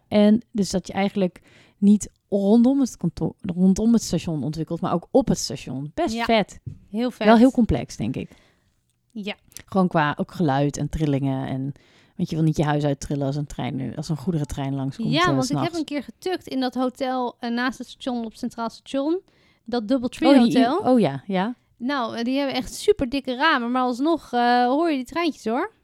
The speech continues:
Speaker 1: Ja, en dat, dat, dat zou ik wel, ik zou dan wel in een <laughs> huis wat ik daar zou willen huren of kopen, zou ik wel even een, eh, eh, een, een paar uur daarin willen zitten. Gewoon om het,
Speaker 2: Om het te
Speaker 1: om het,
Speaker 2: ervaren.
Speaker 1: om het te
Speaker 2: En dan wel
Speaker 1: ervaren.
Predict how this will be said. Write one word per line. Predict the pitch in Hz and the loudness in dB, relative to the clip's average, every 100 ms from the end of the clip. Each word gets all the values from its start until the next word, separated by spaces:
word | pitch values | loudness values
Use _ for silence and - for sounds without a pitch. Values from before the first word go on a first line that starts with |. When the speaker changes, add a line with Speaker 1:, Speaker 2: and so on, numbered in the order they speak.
| _ | _
Speaker 1:
Ja, | - 214 233 - | 2 4 6 4
en | 185 | 0
dat, | 226 - - _ _ | -2 -4 -12 _ _
dat, | - 214 233 | -4 -2 -2
dat | 240 214 226 - | -6 0 0 2
zou | 240 | 0
ik | 220 | 2
wel, | 208 208 208 | 2 2 2
ik | - - | -4 -2
zou | 208 | 0
dan | 190 | 2
wel | 190 208 | 4 4
in | - 160 | 6 4
een | 160 139 | 4 4
<laughs> | |
huis | 214 - | 4 4
wat | 208 | 0
ik | - - | -2 0
daar | 190 196 | 0 2
zou | 208 170 | 0 0
willen | 190 170 | 2 4
huren | 190 196 | 2 2
of | 190 - | -2 0
kopen, | 196 196 208 233 - - - - | 2 4 2 -4 -6 -20 -20 -20
zou | - 202 | 0 4
ik | 190 | 6
wel | 196 | 6
even | 175 - 208 | 6 4 4
een, | 190 185 | 6 6
eh, | 180 175 175 - 180 | 6 4 2 2 0
eh, | 175 180 | 2 2
een, | 180 180 | 2 0
een | 196 | -2
paar | 175 170 175 | 2 2 4
uur | 180 | 4
daarin | 170 160 170 | 4 2 2
willen | 160 139 | 0 -2
zitten. | 143 147 151 | -4 -6 -4
Gewoon | 170 175 | 0 2
om | |
het, | 147 - - - | 0 -2 -10 -8
Speaker 2:
Om | 254 | -4
het | 240 | -2
te | - | -2
Speaker 1:
om | |
het, | 233 | -4
Speaker 2:
ervaren. | - 254 247 | -2 0 2
Speaker 1:
om | |
het | 196 | 0
te | 220 | -2
Speaker 2:
En | |
dan | 240 | -2
wel | |
Speaker 1:
ervaren. | 247 | -2